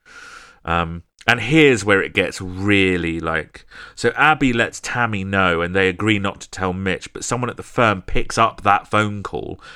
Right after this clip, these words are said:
and knows that they are on to something and something's going to happen in the Cayman Islands. Uh, even though they don't necessarily know that anybody, like, that, that Abby's gonna take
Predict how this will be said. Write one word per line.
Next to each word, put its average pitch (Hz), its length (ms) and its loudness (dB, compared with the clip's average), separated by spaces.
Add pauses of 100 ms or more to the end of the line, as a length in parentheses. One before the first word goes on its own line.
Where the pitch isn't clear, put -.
(120)
and 98 200 0
knows 107 320 4
that - 160 -8
they 101 120 4
are 95 220 6
on 87 240 -2
to 92 220 -4
something 80 540 -4
and 82 120 -10
something's 90 480 -6
going 82 200 -4
to 80 80 -10
happen 82 280 -8
in 78 120 -10
the 82 60 -14
Cayman 80 340 -6
Islands. 58 540 -12 (520)
Uh, 87 240 2
even 117 260 4
though 98 140 4
they 92 140 6
don't 98 260 2
necessarily 90 600 0
know 87 200 -2
that 80 140 -4
anybody, 76 580 -6
like, 78 220 -6
that, - 120 -10 (140)
that - 160 -6
Abby's 85 260 -4
gonna 78 180 -10
take - 400 -10